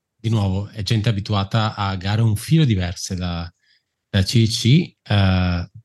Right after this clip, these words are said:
riguardo capitolo esperienza abbiamo uno, una Audrey Tanguy e una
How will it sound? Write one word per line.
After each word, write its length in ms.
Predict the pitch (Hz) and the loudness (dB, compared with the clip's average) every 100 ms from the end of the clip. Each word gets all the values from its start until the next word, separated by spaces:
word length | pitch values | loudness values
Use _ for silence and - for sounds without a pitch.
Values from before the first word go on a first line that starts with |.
| _ _ _ _ _ _ _ _ - | _ _ _ _ _ _ _ _ 0
riguardo 380 | 107 107 120 113 | 2 4 4 4
capitolo 400 | 110 123 120 107 | 2 2 2 0
esperienza 520 | - 107 104 92 - | 0 2 2 0 -2
abbiamo 420 | 92 98 98 139 | 0 2 2 2
uno, 220 | 127 98 117 | 0 -2 -2
una 440 | 95 92 90 95 | -2 -2 -4 -6
Audrey 360 | 110 107 113 107 | -4 -2 0 -2
Tanguy 520 | - 98 90 95 87 - _ _ _ _ _ | 0 0 0 -2 -4 -10 _ _ _ _ _
e 160 | 110 98 | -4 -2
una 760 | 101 90 90 87 82 82 | 0 0 -2 -4 -6 -8